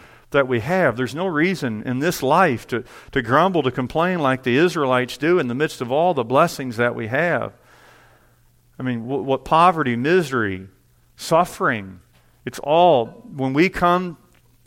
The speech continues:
to be consummated to him, it's all gonna feel like absolutely nothing. It's just gonna be so insignificant compared to that day.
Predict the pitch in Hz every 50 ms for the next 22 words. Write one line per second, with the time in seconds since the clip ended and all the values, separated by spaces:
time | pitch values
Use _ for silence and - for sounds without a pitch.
0 | _ _ - 127 127 131 120 - - 151 160 175 160 - 156 151 151 160 147 147
1 | 123 113 113 110 147 160 160 135 123 - - - 139 147 160 165 147 131 120 117
2 | - - 156 165 160 143 123 117 - 139 147 156 147 127 - - 120 120 135 143
3 | 143 - 131 117 113 113 120 135 151 160 156 - 123 107 104 104 104 - 123 -
4 | - 143 131 - - 139 131 123 120 110 - - 143 147 156 160 151 139 139 123
5 | - 131 120 127 143 151 147 - 131 - - 123 110 117 117 113 107 - 127 127
6 | 123 117 117 110 110 117 110 104 82 110 110 101 98 95 92 95